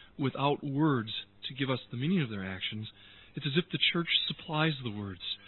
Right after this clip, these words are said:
to make clear and unambiguous what the meaning of their death was. It was,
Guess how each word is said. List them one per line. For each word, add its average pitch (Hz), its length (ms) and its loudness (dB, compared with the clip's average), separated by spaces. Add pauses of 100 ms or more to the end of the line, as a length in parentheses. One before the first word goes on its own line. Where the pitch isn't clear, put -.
(280)
to 143 80 2
make 156 180 6 (360)
clear 208 300 4
and 147 240 0
unambiguous 143 720 0 (300)
what 131 160 -2
the 123 80 -2
meaning 165 420 2 (280)
of 127 160 -6
their 117 140 -2
death 107 380 -6
was. 101 320 -6 (640)
It 147 160 4
was, 175 340 6